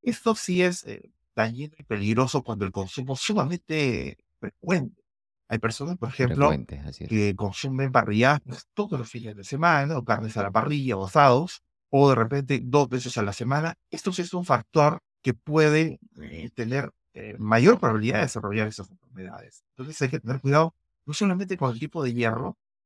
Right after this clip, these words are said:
Speaker 1: sino con los otros factores que están asociados a este consumo. Y lo mencionaba porque sí, pues existen algunos estudios, por ejemplo la epsa,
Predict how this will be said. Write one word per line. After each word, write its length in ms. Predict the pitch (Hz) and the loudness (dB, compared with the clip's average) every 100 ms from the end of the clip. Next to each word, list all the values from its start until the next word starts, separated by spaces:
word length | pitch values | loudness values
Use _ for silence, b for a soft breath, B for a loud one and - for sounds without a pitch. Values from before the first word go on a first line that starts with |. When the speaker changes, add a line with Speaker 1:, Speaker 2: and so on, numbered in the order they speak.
| _ _ _ | _ _ _
Speaker 1:
sino 380 | - 123 131 170 | -12 -4 -2 0
con 300 | 202 175 120 | 2 2 0
los 220 | 113 110 | 0 2
otros 220 | 233 240 127 | 2 2 0
factores 380 | 113 - 147 151 | 0 0 -2 -2
que 80 | |
están 200 | 123 143 | -2 -2
asociados 640 | 156 143 147 240 277 147 - | -4 -8 0 2 4 2 2
a 40 | |
este 160 | 110 117 | -2 -2
consumo. 440 | 107 101 - - - _ _ _ _ _ _ | -4 -8 -14 -20 -20 _ _ _ _ _ _
Y 100 | - | -2
lo 80 | 143 | 2
mencionaba 460 | 147 143 156 196 143 | 4 2 2 2 2
porque 240 | 175 123 | 0 -2
sí, 180 | 110 180 | -2 -2
pues 180 | 147 113 | -2 -2
existen 480 | 110 160 - 175 175 | -2 -6 -2 -2 2
algunos 460 | 139 117 143 170 | 0 0 -4 -4
estudios, 720 | 147 - - 143 135 160 180 _ _ _ _ _ | -4 -4 -2 2 2 0 -4 _ _ _ _ _
por 140 | 110 | -6
ejemplo 300 | 107 127 147 | -6 -4 0
la 160 | 120 104 | 4 4
epsa, 420 | 143 135 143 127 | 2 0 0 0